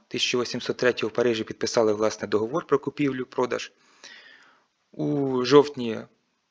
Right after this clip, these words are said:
договір ратифікував Сенат С Ш А, і у грудні відбулася офіційна передача території у Новому Орлеані. Ось, власне, сама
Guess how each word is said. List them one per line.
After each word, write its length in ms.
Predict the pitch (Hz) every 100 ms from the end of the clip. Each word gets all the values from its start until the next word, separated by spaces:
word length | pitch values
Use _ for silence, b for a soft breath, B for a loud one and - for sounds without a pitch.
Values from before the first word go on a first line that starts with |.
| _ _ _
договір 360 | 127 113 110
ратифікував 640 | 110 113 117 120 - 117 110
Сенат 340 | - 127 170
С 100 | -
Ш 180 | 147 151
А, 160 | 143 143 _ b b b b b b b _ -
і 140 | 147
у 60 | 131
грудні 360 | 165 180 147
відбулася 560 | 131 113 127 139 - 117
офіційна 520 | - - 120 147 135
передача 480 | - 117 117 127 117
території 600 | 110 107 - 135 120 113
у 540 | - _ 123 123 120
Новому 520 | 117 123 123 113 117 _
Орлеані. 640 | - 117 113 98 92 98 - _ _ _ _ _ _ _
Ось, 220 | 123 117
власне, 500 | 120 120 - 107 104 - b b b b b b b b b b b _
сама 520 | - 123 123 113 107